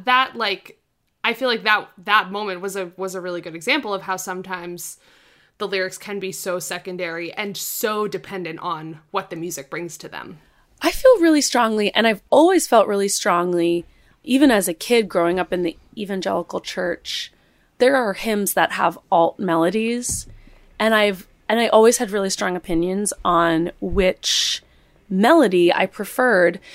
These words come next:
Speaker 2: which I guess is evidence for the lyrics side of things, because if a song can affect millions of people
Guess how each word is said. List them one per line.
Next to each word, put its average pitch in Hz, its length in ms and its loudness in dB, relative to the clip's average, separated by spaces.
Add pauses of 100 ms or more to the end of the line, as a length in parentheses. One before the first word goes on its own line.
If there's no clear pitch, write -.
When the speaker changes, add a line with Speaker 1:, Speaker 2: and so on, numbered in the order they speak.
(140)
Speaker 2:
which - 160 2
I 339 120 6
guess 269 400 -2
is 381 200 0 (140)
evidence 233 420 4
for 220 160 0
the - 140 -2
lyrics 170 560 -2
side 165 320 4
of 175 100 -2
things, 170 540 0
because 180 720 -2 (680)
if 233 200 2
a 220 100 -2
song 240 640 2
can 214 180 -6
affect 196 380 -6
millions 190 340 0
of 175 140 -6
people 180 580 0